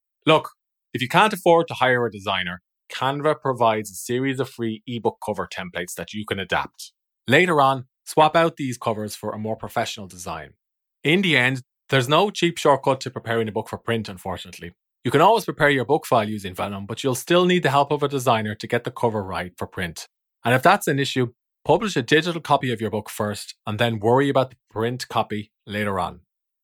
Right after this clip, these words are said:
The bottom line. Authors today don't have to ask permission from publishers,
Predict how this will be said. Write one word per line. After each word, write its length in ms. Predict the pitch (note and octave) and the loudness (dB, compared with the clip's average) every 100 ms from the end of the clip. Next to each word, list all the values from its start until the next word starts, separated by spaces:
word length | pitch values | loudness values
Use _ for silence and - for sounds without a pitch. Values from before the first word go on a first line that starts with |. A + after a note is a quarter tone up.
| _ _ | _ _
The 160 | - G2+ | -8 2
bottom 300 | A2+ B2 C3+ | 4 4 4
line. 400 | B2+ A2 F#2+ D#2+ _ _ _ | 4 2 0 -8 _ _ _
Authors 420 | D3 D#3+ F3 A3+ - | 4 4 4 0 0
today 380 | D#3 C#3+ C#3+ | 2 4 2
don't 340 | C3+ C3 F3+ F3 | 2 2 2 2
have 220 | E3 D3+ | 0 0
to 140 | - C#3 | 0 2
ask 260 | C3 B2+ | 2 -2
permission 520 | - A2 A#2+ C#3+ C3 B2+ | -4 -2 -2 -4 -6 -8
from 240 | - G2+ F2+ | -8 -8 0
publishers, 640 | A#2 A#2+ B2+ C#3 C3 | 0 0 -2 -2 -2